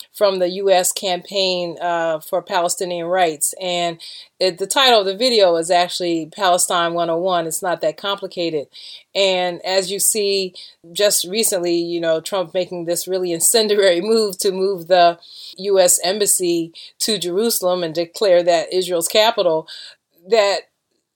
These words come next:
the coverage of that was so skewed many, in many ways to not really give the history. And I just bring that up because that, that's an area where you see they're receiving very little coverage and from the perspective of Palestinian people,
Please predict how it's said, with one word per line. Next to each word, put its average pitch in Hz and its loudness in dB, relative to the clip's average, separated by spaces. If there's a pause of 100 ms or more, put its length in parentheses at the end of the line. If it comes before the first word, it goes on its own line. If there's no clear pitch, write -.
(220)
the 220 2
coverage 285 4
of 170 2
that 170 2
was 180 0
so 202 2
skewed 226 -2
many, 180 -2
in 185 -6
many 180 -2
ways 180 0
to 208 -2
not 196 0
really 185 0
give 175 -2
the 185 -2
history. 180 -2 (480)
And 180 0 (100)
I 208 4
just 226 0
bring 220 2
that 202 6
up 175 2
because 185 0
that, 190 2
that's 226 2
an 196 -4
area 175 2
where 180 2
you 180 -6
see 175 -2 (360)
they're 185 2 (380)
receiving 180 -2
very 254 4
little 185 2
coverage 165 -2
and 175 -6
from 190 -2
the 175 -2
perspective 185 -2
of 165 -6
Palestinian 175 0
people, 247 0